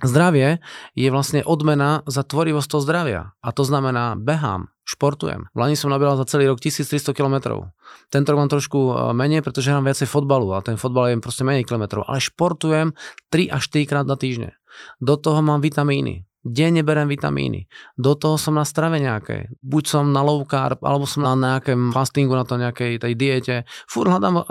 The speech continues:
čo to telo proste robí zdravším. A keď to človek má ten cieľ byť zdravý, tak za tým je nejaká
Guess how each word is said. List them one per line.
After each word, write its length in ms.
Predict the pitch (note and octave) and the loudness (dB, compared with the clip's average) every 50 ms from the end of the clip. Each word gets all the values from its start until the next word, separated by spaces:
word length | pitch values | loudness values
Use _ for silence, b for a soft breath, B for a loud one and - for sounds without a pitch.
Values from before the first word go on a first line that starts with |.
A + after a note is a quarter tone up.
| D#3+ | -2
čo 160 | - - F#3 | 0 0 0
to 80 | - E3 | 0 -2
telo 160 | - - E3 | -2 -2 -2
proste 240 | D3 E3+ E3 - - | 0 -2 -4 -2 -2
robí 160 | D#3+ D#3+ E3 | -2 -2 0
zdravším. 560 | D3+ D#3 E3+ G3 G3 F#3 - B2 G2+ F#2+ F#2 | -2 -2 -2 -4 -4 -4 -4 -6 -6 -6 -10
A 320 | - _ - - - A#2+ A#2 | -16 _ -20 -8 -8 -4 -2
keď 160 | - C#3 E3+ | 0 -2 -2
to 60 | D#3 - | 0 0
človek 320 | E3+ D#3+ D3 - - - | 0 0 0 0 -2 -2
má 160 | C#3+ D#3 F3 | 0 2 2
ten 160 | F3 - D3+ | 2 2 0
cieľ 240 | C#3+ C3+ - D3+ C#3+ | 0 0 0 0 0
byť 80 | C3 A#2 | -2 -2
zdravý, 400 | A2+ C3+ C3+ C#3+ D3+ E3 E3+ - | 0 0 0 0 0 -2 -2 0
tak 160 | C#3+ C3+ A#2+ | -2 -2 -2
za 80 | D3+ D3+ | -2 -2
tým 160 | - D#3 C#3+ | -2 -2 -2
je 240 | C3+ D3 D#3 D#3+ C3+ | 0 0 0 0 0
nejaká 240 | C#3+ D3+ C#3+ - | 0 -2 -2 -2